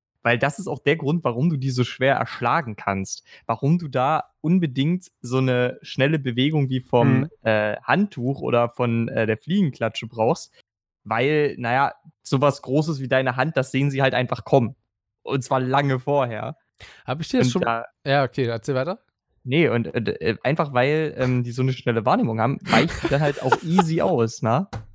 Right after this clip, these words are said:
Speaker 2: Ja, okay. Ich musste gerade lachen, weil ich gesagt hab, äh, „Erzähl weiter“, und du sagst „Nee“ und erzählst dann weiter.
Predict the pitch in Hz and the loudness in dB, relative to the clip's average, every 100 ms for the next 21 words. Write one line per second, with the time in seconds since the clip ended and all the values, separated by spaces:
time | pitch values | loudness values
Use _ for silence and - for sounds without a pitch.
0 | - _ _ _ _ _ _ _ _ _ | -20 _ _ _ _ _ _ _ _ _
1 | _ - - 185 - 170 160 - 139 - | _ -16 -6 -6 0 0 0 0 -2 -2
2 | - - 117 - 180 175 170 151 147 160 | -12 -18 -10 -2 0 0 -2 0 2 0
3 | 160 139 - 139 139 127 127 285 139 139 | 0 -2 0 0 0 0 -2 -2 0 0
4 | 127 - 139 135 160 135 127 127 135 131 | -2 -2 -2 0 0 0 -2 -2 0 0
5 | - - 131 151 127 123 117 - 131 - | -2 -4 0 2 2 0 -2 0 0 0
6 | 113 120 120 101 | -2 0 0 -2